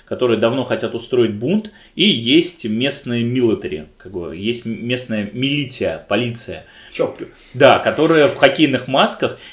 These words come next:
Speaker 1: и ей только дай повод, чтобы она побила и там уничтожила. И вот в этих декорациях начинается вторая история по поводу того, куда же пропала,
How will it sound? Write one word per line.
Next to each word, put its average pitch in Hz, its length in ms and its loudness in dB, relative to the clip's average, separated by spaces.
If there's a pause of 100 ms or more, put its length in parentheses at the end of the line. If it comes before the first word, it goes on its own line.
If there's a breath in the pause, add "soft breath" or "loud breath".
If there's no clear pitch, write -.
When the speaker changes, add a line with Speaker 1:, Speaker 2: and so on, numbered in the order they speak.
Speaker 1:
и 117 60 -4
ей 147 260 4
только 139 320 4
дай 120 240 6
повод, 190 340 4
чтобы 113 320 0
она 127 200 2
побила 127 500 0
и 104 480 -2
там 95 540 -8
уничтожила. 104 760 -6 (1040 soft breath)
И 135 140 -2
вот 120 180 4
в 139 40 2
этих 147 240 2
декорациях 131 640 0
начинается 135 460 -4
вторая 117 340 0
история 190 340 0
по - 120 -8
поводу 123 220 -4
того, 123 140 -2
куда 123 320 0
же 131 100 -6
пропала, 113 580 -6